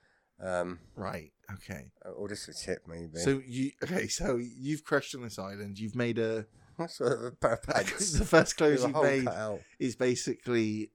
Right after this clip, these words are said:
Speaker 2: a leaf foreskin.
Speaker 1: <laughs> Yeah.
Speaker 2: Right. And
Speaker 1: A
Speaker 2: then
Speaker 1: leaf skin.
Speaker 2: you turn around. There's some other survivors there.
Speaker 1: Yeah.
Speaker 2: Do you put on more clothes or do you just keep that?
Speaker 1: Um,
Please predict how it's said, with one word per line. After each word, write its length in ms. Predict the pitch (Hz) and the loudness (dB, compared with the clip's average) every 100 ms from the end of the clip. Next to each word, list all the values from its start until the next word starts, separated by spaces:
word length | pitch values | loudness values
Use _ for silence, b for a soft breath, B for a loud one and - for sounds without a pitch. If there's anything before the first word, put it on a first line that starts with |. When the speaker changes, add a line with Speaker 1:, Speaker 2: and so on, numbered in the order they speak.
| _ | _
Speaker 2:
a 80 | - | -2
leaf 280 | 107 117 104 | 0 0 -2
foreskin. 800 | - - 104 98 - - 92 104 _ _ _ | -10 -4 -4 -4 -8 -12 -16 -18 _ _ _
Speaker 1:
<laughs> 80 | 117 117 - | -12 -12 -12
Yeah. 360 | 143 120 101 107 | -12 -4 -2 0
Speaker 2:
Right. 360 | 120 113 110 113 _ B B B _ | 0 -2 -8 -14 _ B B B _
And 280 | 123 120 117 | -2 -2 0
Speaker 1:
A 20 | 123 | 0
Speaker 2:
then 160 | 123 | 2
Speaker 1:
leaf 140 | 123 120 | 2 0
skin. 280 | 123 98 87 _ _ _ _ _ _ | -2 -4 -6 _ _ _ _ _ _
Speaker 2:
you 160 | 143 147 | -10 -8
turn 320 | - 151 131 | -4 -2 -2
around. 480 | 117 101 101 104 - _ _ _ _ _ _ | -2 -4 -6 -12 -16 _ _ _ _ _ _
There's 200 | 117 113 | -6 -4
some 120 | - 113 | -4 -2
other 160 | 110 | -2
survivors 600 | 107 104 98 98 98 113 | -2 -4 -4 -4 -8 -8
there. 120 | 92 87 | -4 -4
Speaker 1:
Yeah. 140 | 78 - _ _ _ _ _ _ _ _ _ _ _ | -4 -12 _ _ _ _ _ _ _ _ _ _ _
Speaker 2:
Do 80 | 117 | -12
you 60 | 107 - | -12 -4
put 160 | 123 | -2
on 180 | 110 110 | -2 -4
more 180 | 117 127 | -2 -4
clothes 400 | - 123 123 120 | -2 -2 -2 -4
or 80 | 104 | -10
do 120 | 113 | -10
you 60 | 107 | -12
just 160 | 107 - | -12 -12
keep 260 | 117 95 | -14 -14
that? 280 | 101 104 101 - b b b b _ | -10 -10 -10 -16 b b b b _
Speaker 1:
Um, 680 | 151 170 175 175 175 165 | 6 8 8 6 4 -6